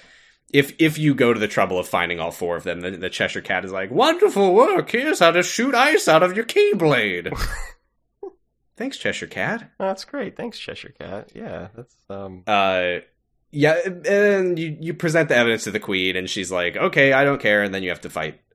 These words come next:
Speaker 1: Uh, uh, and in the, during the fight, Alice's cage is covered with a curtain,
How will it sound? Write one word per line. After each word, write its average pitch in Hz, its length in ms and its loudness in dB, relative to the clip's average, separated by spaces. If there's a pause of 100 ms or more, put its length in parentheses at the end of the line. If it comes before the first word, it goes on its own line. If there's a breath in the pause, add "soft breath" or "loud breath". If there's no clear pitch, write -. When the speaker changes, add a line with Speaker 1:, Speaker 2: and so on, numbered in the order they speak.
(140)
Speaker 1:
Uh, 76 460 -8 (680)
uh, 71 460 -10 (640)
and 135 460 -2
in 147 220 -2
the, 156 160 2
during 156 380 0
the 165 80 0
fight, 165 300 0
Alice's 147 480 0
cage 151 580 -2
is 113 320 -6
covered 123 420 -2
with 120 160 -4
a 107 80 -2
curtain, 160 680 -6